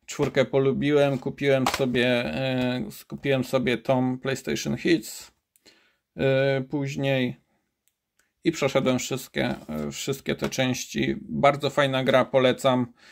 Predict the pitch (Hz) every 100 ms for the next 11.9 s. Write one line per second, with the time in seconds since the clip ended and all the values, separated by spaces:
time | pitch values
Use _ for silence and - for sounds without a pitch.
0 | - _ - - 135 135 123 123 131 127
1 | 127 123 - - - 131 127 123 120 120
2 | 120 - _ _ _ _ _ _ 262 233
3 | 226 208 202 202 196 180 175 165 143 135
4 | 123 131 123 120 117 190 165 - - 147
5 | 139 139 131 110 131 135 123 139 135 127
6 | 131 131 131 127 135 135 - 147 131 -
7 | - _ _ _ 135 135 135 135 131 131
8 | 127 135 - 139 127 127 127 - - -
9 | 147 - - 131 127 131 127 123 _ -
10 | 139 127 135 123 123 123 117 127 123 -
11 | - 135 131 - 123 123 - - _